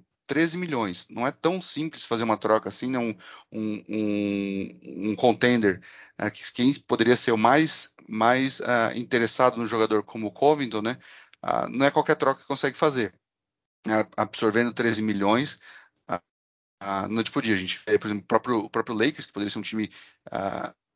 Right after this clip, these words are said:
que teria interesse nele, se eles mandassem, por exemplo, o, o, o, o Talen Horton Tucker,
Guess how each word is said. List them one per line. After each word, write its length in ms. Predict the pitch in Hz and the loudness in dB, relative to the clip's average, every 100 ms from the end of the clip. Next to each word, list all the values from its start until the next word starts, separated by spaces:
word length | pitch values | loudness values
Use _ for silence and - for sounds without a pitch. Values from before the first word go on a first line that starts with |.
| _ | _
que 100 | - | -16
teria 240 | - 107 123 | 0 2 2
interesse 380 | 131 117 110 | 2 2 2
nele, 360 | 107 123 175 127 - - | 2 2 2 -2 -6 -8
se 160 | - 151 | 2 4
eles 120 | 147 | 6
mandassem, 460 | 131 120 117 110 | 4 6 6 6
por 80 | 101 | -2
exemplo, 240 | 104 104 95 - | -6 -6 -12 -8
o, 60 | 127 | -4
o, 260 | 113 - | -4 -2
o, 600 | 113 - 110 110 98 - 107 | -4 -2 -2 0 -2 -4 -8
o 60 | |
Talen 240 | - 123 120 | 0 2 2
Horton 340 | 107 107 107 | 4 2 2
Tucker, 480 | 92 165 180 120 98 | 2 2 2 -4 -4